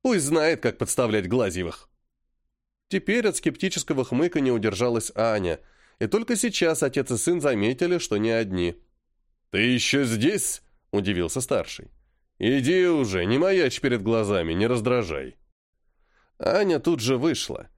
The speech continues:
предусмотрительно оставив при себе мысли о том, что Глазьевых ничего не учат.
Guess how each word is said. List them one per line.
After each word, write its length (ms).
предусмотрительно 960
оставив 400
при 140
себе 340
мысли 340
о 160
том, 240
что 220
Глазьевых 680
ничего 540
не 120
учат. 460